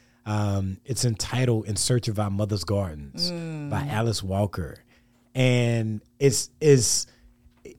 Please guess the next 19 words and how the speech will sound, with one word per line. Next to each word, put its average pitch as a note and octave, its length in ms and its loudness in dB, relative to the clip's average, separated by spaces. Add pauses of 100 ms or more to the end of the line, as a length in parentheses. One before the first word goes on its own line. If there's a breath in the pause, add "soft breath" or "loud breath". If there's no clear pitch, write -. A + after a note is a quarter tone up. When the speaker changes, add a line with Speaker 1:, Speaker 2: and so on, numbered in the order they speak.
(120)
Speaker 1:
one E3 320 6
of F#3 60 12
the D3+ 80 8
things C#3 280 6
I, - 140 0
and A#2 100 0
I A#2+ 60 4
read A#2 240 4
from A2+ 220 0
it F#2+ 200 -4 (160)
is, B2 260 2
is, G#2+ 460 -2
is G#2+ 500 -2 (340)
the C3 100 0
way D#3+ 300 4
in C#3 160 2
which B2 140 2
she B2+ 280 0
describes A2 1120 -2